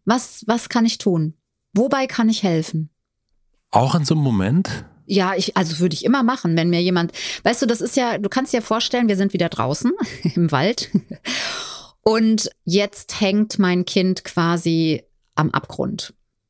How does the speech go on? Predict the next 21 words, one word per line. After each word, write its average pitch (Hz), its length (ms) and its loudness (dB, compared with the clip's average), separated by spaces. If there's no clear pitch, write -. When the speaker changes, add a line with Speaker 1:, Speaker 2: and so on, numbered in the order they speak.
Speaker 1:
Also 180 160 6
Speaker 2:
Ah, 170 40 4
ja. 156 120 -2
Speaker 1:
es - 140 -2
ist - 80 -10
irgendwie 190 720 2
emotional 175 640 2
an 165 120 0
diesen 165 200 0
Abgrund - 460 0
geraten 139 440 0
und 156 120 2
jetzt, - 420 -4
äh, 107 240 -6
kleine 180 360 0
Fingerchen 196 520 2
krallen 180 420 2
sich 170 220 0
oben 165 260 0
fest - 520 -4
und 170 340 0